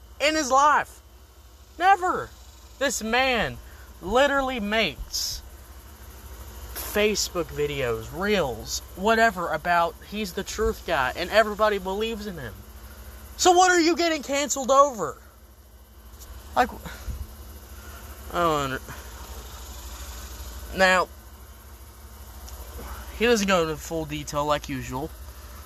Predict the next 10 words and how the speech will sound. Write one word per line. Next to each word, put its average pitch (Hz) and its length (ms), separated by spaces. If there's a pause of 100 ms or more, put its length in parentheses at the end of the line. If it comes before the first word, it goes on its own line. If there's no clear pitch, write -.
(140)
Raps 170 320
about 160 240
pronouns 131 600
like 123 220
usual. 131 420
You 139 160
know, 127 140
it's 131 120
another 143 300
rap. 156 300